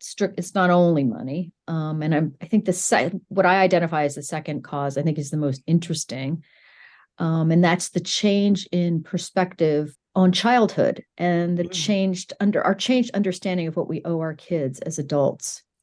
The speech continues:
Speaker 1: Again, when you were growing up, when I w-, was growing up, my parents were very, you know, they certainly loved me and my siblings, but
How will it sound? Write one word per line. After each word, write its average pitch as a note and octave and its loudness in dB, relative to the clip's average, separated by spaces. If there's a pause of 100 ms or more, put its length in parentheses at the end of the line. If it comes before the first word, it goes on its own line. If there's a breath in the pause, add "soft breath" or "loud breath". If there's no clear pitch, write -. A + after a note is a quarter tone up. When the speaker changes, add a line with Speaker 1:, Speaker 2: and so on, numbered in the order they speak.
Speaker 1:
Again, G#3+ 4
when E3 2
you D#3 -2
were F3 4
growing F#3 4
up, G#3 0
when D3+ 0
I C#3+ -2
w-, D#3 -6 (120)
was E3+ -12
growing D#3+ 2
up, F#3+ 2 (920)
my D#3+ -4
parents E3+ 0 (140)
were D#3 -10 (100)
very, D#3+ 4
you G3 4
know, D#3+ 2
they D#3+ 2 (200)
certainly - 0
loved E3 0
me D#3+ 0
and E3+ 0
my D#3+ -2
siblings, D3+ -4
but C#3 -6